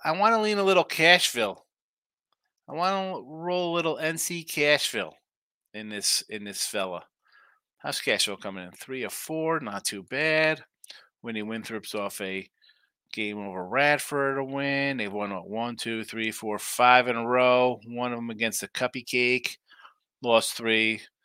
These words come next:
But again, you're stepping out of conference. Xavier,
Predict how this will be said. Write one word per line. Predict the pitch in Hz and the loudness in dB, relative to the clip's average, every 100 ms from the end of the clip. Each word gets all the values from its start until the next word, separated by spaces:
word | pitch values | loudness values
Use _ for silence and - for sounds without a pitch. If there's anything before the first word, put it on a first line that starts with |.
| _ _ _ _ _ _ | _ _ _ _ _ _
But | 123 | -14
again, | 113 104 95 | -6 -6 -4
you're | 95 | -4
stepping | - 107 101 | 0 0 2
out | 95 | -2
of | |
conference. | - 95 92 95 92 - - _ _ _ _ _ _ _ _ - | -2 -4 -4 -8 -2 -2 -4 _ _ _ _ _ _ _ _ -12
Xavier, | 98 101 98 95 92 | -4 -2 -2 -2 -6